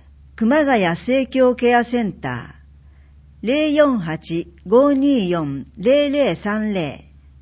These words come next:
行田市本丸、十八の三。行田共立診療所、零四八五五六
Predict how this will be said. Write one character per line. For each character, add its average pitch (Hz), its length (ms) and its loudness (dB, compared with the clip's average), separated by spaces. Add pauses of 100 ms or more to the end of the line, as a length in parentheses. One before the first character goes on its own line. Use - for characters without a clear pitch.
(1700)
行 277 300 0
田 294 180 -2
市 156 380 -8
本 233 320 0
丸、 190 460 -2 (260)
十 294 300 -4
八 269 340 -4
の 196 160 -2
三。 151 460 -8 (600)
行 277 280 2
田 285 160 2
共 277 260 2
立 254 300 -4
診 233 320 0
療 208 260 2
所、 170 220 -2 (800)
零 285 340 2
四 285 260 2
八 170 600 -6 (200)
五 277 340 0
五 247 320 2
六 156 160 -2